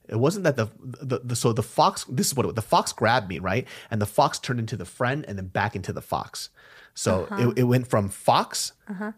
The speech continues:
Speaker 1: that grabbed me out the building. And then
Speaker 2: Uh-huh.
Speaker 1: when the person who was driving was the person that I'm
Speaker 2: Were
Speaker 1: talking
Speaker 2: you
Speaker 1: about,
Speaker 2: watching
Speaker 1: my friend.
Speaker 2: yourself or were you seeing it from your perspective?
Speaker 1: I was seeing it from my perspective.
Speaker 2: Yeah.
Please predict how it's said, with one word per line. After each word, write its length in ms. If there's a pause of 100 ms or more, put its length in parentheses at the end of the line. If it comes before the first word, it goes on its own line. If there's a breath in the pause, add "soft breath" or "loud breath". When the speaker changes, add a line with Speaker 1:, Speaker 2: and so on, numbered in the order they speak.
(120)
Speaker 1:
that 140
grabbed 240
me 140
out 200
the 80
building. 500
And 80
then 60
Speaker 2:
Uh-huh. 80
Speaker 1:
when 80
the 40
person 340
who 100
was 140
driving 520
was 180
the 80
person 560 (160)
that 180
I'm 80
Speaker 2:
Were 60
Speaker 1:
talking 140
Speaker 2:
you 80
Speaker 1:
about, 100
Speaker 2:
watching 320
Speaker 1:
my 40
friend. 140
Speaker 2:
yourself 300
or 240
were 140
you 140
seeing 220
it 100
from 200
your 200
perspective? 640 (920)
Speaker 1:
I 80
was 100
seeing 100
it 60
from 100
my 100
perspective. 540
Speaker 2:
Yeah. 260